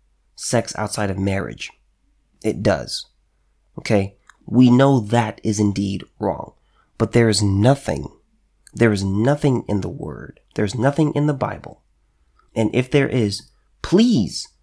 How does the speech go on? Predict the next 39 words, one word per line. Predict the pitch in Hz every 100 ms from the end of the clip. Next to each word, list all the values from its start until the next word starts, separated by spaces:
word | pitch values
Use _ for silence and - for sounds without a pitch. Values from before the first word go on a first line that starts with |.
| _ _ _ -
tell | - 135
me | 135
what | 131 139
it | 120
is. | -
T-, | - - -
tell | 131
me, | 135 135
tell | - 123
me | 127
the | 110
chapter, | 104 135 151 - 165 160 _ _
tell | - 127
me |
the | 110
book, | 147 165 - _ -
tell | 113
me | 104
the |
chapter, | - 147 151
and | - -
tell | 127
me | 127
the | 123
verse. | 110 98 - - _ _ _ _ _ _ _ _ _ _ _ _ _ _ _ _ _ _ _ _ _ _ _ _ _ _ _ -
But | 117
there's | 120 101
nothing | 185 127 147
in | 160
the | 165
Bible | 151 110 107
that | 107
says | - 107 101 - _ _ _ _ _ _ _ _ _ _ _ -
boyfriends | 110 123 135 127
and | 117
girlfriends | 101 104 -
cannot | 101 101
live | 104 101
together. | - - -